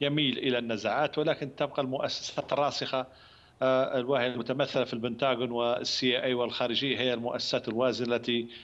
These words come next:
ترسم حقيقة محددات علاقات الولايات المتحدة بالشرق الأوسط.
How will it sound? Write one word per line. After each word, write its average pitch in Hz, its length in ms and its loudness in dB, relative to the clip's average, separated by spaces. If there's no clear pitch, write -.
ترسم 151 380 0
حقيقة 131 560 -2
محددات 120 760 0
علاقات 120 400 0
الولايات 113 240 -2
المتحدة 113 420 -2
بالشرق 117 320 -2
الأوسط. 110 380 0